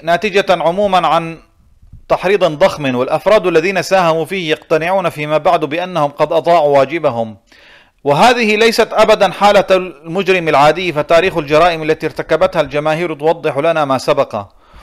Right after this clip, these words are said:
ويمكننا أن نستشهد على ذلك بمثال نموذجي، هو قتل مدير، مدير سجن الباستيل السيد دولوني. فبعد أن تم الاستيلاء على هذا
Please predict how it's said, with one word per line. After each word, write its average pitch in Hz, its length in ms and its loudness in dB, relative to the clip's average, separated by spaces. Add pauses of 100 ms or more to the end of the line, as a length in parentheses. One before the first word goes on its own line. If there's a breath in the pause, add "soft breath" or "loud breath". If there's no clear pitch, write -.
(460 soft breath)
ويمكننا 202 720 0
أن 190 120 -2
نستشهد 190 440 -2
على 170 220 4
ذلك 175 400 2
بمثال 165 600 0
نموذجي، 156 760 -4
هو 151 180 2
قتل 170 320 -4
مدير، 156 400 -4
مدير 156 320 -4
سجن 151 320 -10
الباستيل 143 580 -2
السيد 151 460 -4
دولوني. 131 500 0 (760 soft breath)
فبعد 214 380 2
أن 202 300 0
تم 220 220 2
الاستيلاء 190 600 2
على 175 240 4
هذا 175 420 2